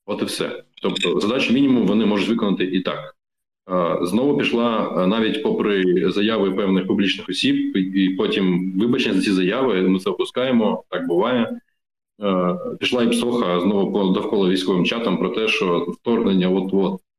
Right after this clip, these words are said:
да, там, восьмого, завтра, коротше, завтра, післязавтра, після-післязавтра. Ну, я хочу сказати, що якщо хтось говорить, наприклад, про масштабні обстріли, то це, знову ж таки, можливо із території Білорусі, із території Росії, із тимчасово окупованих територій.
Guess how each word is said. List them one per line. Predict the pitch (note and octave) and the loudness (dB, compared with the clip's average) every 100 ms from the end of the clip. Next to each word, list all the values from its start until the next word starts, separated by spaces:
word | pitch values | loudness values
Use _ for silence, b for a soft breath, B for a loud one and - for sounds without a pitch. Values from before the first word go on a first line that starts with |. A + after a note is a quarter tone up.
| - | -6
да, | F2+ | -4
там, | E2+ D#2+ E2 | -2 -2 0
восьмого, | A2 A#2+ - E2 | 2 2 0 0
завтра, | D#2 A2 G#2 - | 0 -2 -2 -4
коротше, | - E2+ D#2+ - D#2 | -2 -2 -2 0 -2
завтра, | E2 A#2 A2+ G2+ | -2 -2 -2 -2
післязавтра, | E2+ F#2+ - F#2 G2+ G#2 F2 - | -4 -6 -4 -2 -2 -2 -2 -2
після-післязавтра. | - - F2+ A2 A2 F2 E2 D#2 - - _ B B B _ - | -4 -4 -2 -2 -2 -2 -2 -4 -6 -10 _ B B B _ -4
Ну, | D3 A#2+ | 0 0
я | B2 | 0
хочу | B2 A#2+ | 0 0
сказати, | - G2 A#2+ A#2 | 0 -2 0 0
що | - G#2 F#2+ E2 - | 0 0 0 -2 -2
якщо | A2+ - C3 C3 A2+ - - _ | -2 -2 0 0 0 -4 -10 _
хтось | - G#2+ F#2 | -4 -2 0
говорить, | F#2+ G2+ G2 F#2+ | 2 2 2 0
наприклад, | F#2 F#2+ F#2 D#2 - | 0 -2 -2 -4 -2
про | G2+ | -2
масштабні | G2 A2 F#2 E2+ | 0 0 0 2
обстріли, | A#2 C#3+ G#2+ F#2 E2+ - _ _ _ _ | 0 0 -2 -2 -2 -4 _ _ _ _
то | - | -12
це, | - A#2+ | -4 -2
знову | A2 G#2+ | 0 0
ж | G2+ | -2
таки, | G#2 F#2 | -2 0
можливо | F#2+ G2 G2 F2+ | 2 2 2 2
із | F2+ | 0
території | F2+ F#2 A2+ A2 | -4 -2 0 0
Білорусі, | F2 G2 F2 E2+ F2 A2+ | 2 0 0 0 0 0
із | F#2 | 0
території | F#2+ F#2 G2 F#2 F2 | 0 -2 0 0 2
Росії, | F2+ - G#2 A2 | 0 0 0 0
із | G2 | 0
тимчасово | - G2+ F#2 A2 F#2+ | -2 -2 -2 0 0
окупованих | F#2 F2+ F#2+ A2 A2+ | 0 0 0 0 0
територій. | G#2+ G2 G2+ F2+ F2+ - | -2 0 0 2 2 -2